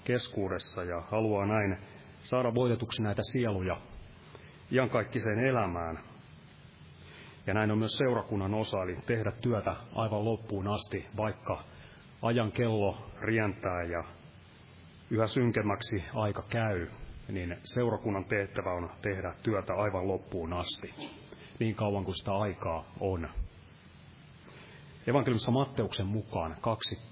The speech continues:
luku kaksikymmentä. Matteus kaksikymmentä, ja täällä tämä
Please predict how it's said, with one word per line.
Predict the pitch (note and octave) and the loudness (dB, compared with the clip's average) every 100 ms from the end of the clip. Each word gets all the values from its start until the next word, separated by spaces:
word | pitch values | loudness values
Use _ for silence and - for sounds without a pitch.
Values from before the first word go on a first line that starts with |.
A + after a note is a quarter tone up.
| - | -6
luku | A#2+ A2 G#2 | -4 -2 -2
kaksikymmentä. | B2 A#2 - - G#2 E2+ - - - - - - - - - - - - - - - - - - - - - - - - - - - D3+ - - - - - - - - - - - - - - | -2 0 -4 -2 -2 -2 -6 -8 -14 -20 -20 -20 -20 -20 -20 -20 -20 -20 -20 -20 -20 -20 -20 -20 -20 -20 -20 -20 -20 -20 -20 -20 -20 -20 -20 -20 -20 -18 -18 -18 -20 -20 -20 -14 -12 -12 -10 -4
Matteus | B2+ - A2+ - | -4 0 -2 0
kaksikymmentä, | C3 B2 - G#2+ A#2+ A2+ G2+ F2+ F#2 | 0 0 -2 -2 2 2 2 0 -2
ja | F2+ | -4
täällä | F2 G#2 G2 F#2 F2 - | -2 0 2 0 -4 -6
tämä | G2 F#2+ F#2 | -4 0 0